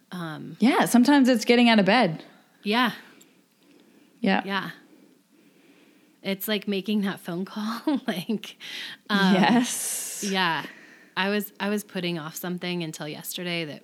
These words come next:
Speaker 1: really I was making so,
Speaker 2: <laughs>
Speaker 1: so very much harder than it ended up being. And,
Speaker 2: Mm-hmm.
Speaker 1: but I will say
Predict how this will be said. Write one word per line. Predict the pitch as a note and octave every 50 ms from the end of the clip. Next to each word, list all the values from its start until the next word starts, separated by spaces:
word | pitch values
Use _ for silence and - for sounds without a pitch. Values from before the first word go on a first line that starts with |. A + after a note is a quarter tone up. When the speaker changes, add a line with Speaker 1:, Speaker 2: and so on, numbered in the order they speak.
| -
Speaker 1:
really | A3 A3 B3 F3 E3+ E3 D#3+ D#3
I |
was | D#3 E3 - F3+
making | F3 - - D#3+ - - - A#4+ A#4+ - A4 C5
so, | F4+ C#4+ C4+ C4 A#3+ - - - -
Speaker 2:
<laughs> | - - - -
Speaker 1:
so | - - - - - - - D#4+ C#4 C#4 C4+ B3+
very | A#3+ A3+ A3 G#3 G3
much | G3 F#3+ - D#4+
harder | D4+ F3+ F3 F3+ G3 G3+ F#3+
than | G3 F#3 F#3
it | F3+ F3
ended | F3 F3 F3 F3+ F3
up | F3 E3+ -
being. | E3 D#3 D#3 E3 F3+ G3+ A3+ A#3+ A#3+ - - - - - - - - - _ _ -
And, | G3+ G#3 G#3+ G#3 G3+ G3 G3 F#3
Speaker 2:
Mm-hmm. | F3 F3 F3
Speaker 1:
but | F3+ A#3+ A#3
I | A#3 A#3 A#3
will | A#3 A#3 A3+ A3
say | - - - D4+ D#4 C4 G#3 F#3+ F3+ F3 F3 F3 -